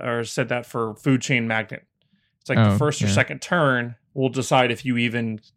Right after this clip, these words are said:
Speaker 1: win or can sustain a game, whatever. That's how I feel in this game.
Speaker 2: But in, in this game, do you know, like, in Food Chain Magnate, I, I think if you're an experienced player, you know. But if you're an inexperienced player, you might not know that there's no coming back.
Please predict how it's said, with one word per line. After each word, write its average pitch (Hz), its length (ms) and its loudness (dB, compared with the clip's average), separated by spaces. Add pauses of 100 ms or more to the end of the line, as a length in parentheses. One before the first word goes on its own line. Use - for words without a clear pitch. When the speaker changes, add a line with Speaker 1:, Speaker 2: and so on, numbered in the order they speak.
(160)
Speaker 1:
win 143 500 0 (280)
or 113 480 -2 (220)
can 117 160 -4
sustain 139 420 -4
a 135 40 -4
game, 135 200 -4
whatever. 127 340 0 (200)
That's 147 200 0
how 131 120 2
I 120 100 2
feel 113 260 -4
in 104 80 -6
this 107 160 -10
game. 117 280 -10
Speaker 2:
But 156 220 6 (140)
in, 147 180 6
in 143 180 8
this 151 180 6
game, 147 220 8
do 127 100 4
you 123 200 10
know, 101 460 4 (140)
like, 120 240 4
in 117 480 6 (500)
Food 139 220 6
Chain 113 280 4
Magnate, 107 540 2
I, 120 140 2 (180)
I 131 80 8
think 147 380 6
if 131 120 2
you're 120 140 4
an 104 60 2
experienced 110 760 -2
player, 123 220 4
you 127 220 8
know. 139 360 6 (540)
But 123 120 6
if 113 120 4
you're 110 100 6
an 107 100 2
inexperienced 113 640 6
player, 123 200 8
you 113 100 6
might 107 200 4
not 98 180 0
know 98 280 2
that 110 140 4
there's 117 240 2
no 113 160 6
coming 120 340 4
back. 123 320 2